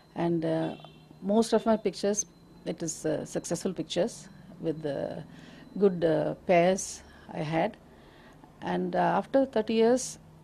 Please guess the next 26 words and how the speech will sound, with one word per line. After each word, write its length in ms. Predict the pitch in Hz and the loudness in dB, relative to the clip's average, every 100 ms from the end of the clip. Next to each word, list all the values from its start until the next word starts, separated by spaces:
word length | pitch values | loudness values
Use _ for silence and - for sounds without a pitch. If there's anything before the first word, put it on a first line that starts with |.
| - | -4
I'm 120 | 196 | -2
coming 240 | 185 185 214 | 0 -2 0
back 580 | 185 185 233 - - 196 | 2 4 2 -6 -2 2
with 60 | |
the 120 | 214 | 4
n-, 240 | 175 180 175 - - | 4 0 -2 -4 4
same 300 | 240 269 254 | 6 8 6
name 260 | 190 190 190 | 4 0 0
and 100 | 156 - | -2 -2
fame. 160 | 131 - - - - _ - - - - | -6 -6 -18 -20 -20 _ -20 -20 -8 0
I 360 | 175 170 156 - 175 | 2 2 -2 -6 -2
very 200 | 180 220 | 2 4
happy 280 | 226 233 247 | 2 0 0
to 80 | 233 | 0
say 200 | 220 233 | 2 4
that 160 | 196 - | 4 0
people 200 | 185 - | -4 -2
still 260 | 202 - 190 | -4 -2 -4
remember 420 | 180 185 185 190 | -2 -2 -2 -2
me 260 | 190 190 170 | -2 -2 -2
as, 60 | 160 - | -2 -4
uh, 480 | 156 101 - - 185 | -4 -4 -8 -10 -4
Mahalakshmi 500 | 170 175 170 - 185 175 - - 185 | -2 -2 -4 -6 -6 -6 -12 -8 -6
before 220 | - 175 | -2 -2
thirty 220 | 143 - | -2 -6
years. 360 | - - - | -8 -8 -12